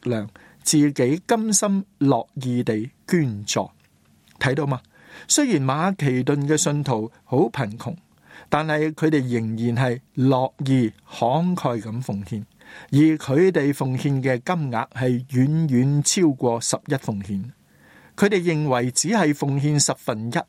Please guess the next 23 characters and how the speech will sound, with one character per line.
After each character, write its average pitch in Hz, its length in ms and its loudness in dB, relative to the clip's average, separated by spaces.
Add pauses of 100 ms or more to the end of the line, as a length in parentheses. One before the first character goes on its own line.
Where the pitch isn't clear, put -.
(580)
不 247 100 2
足 - 240 -2
以 131 240 2
表 120 300 -2
達 143 220 -2 (260)
嗰 135 140 -2
份 117 240 -4
回 104 280 -4
應 117 360 -2 (100)
愛 117 440 0
神 98 340 -2
嘅 110 100 -10
心 113 320 -4
意。 101 240 -12 (840)
保 185 220 2
羅 143 200 2
呢， 202 140 0
仲 151 200 0
話 127 240 -2
畀 127 240 0
我 135 140 0
哋 104 120 -4
聽， 117 380 -6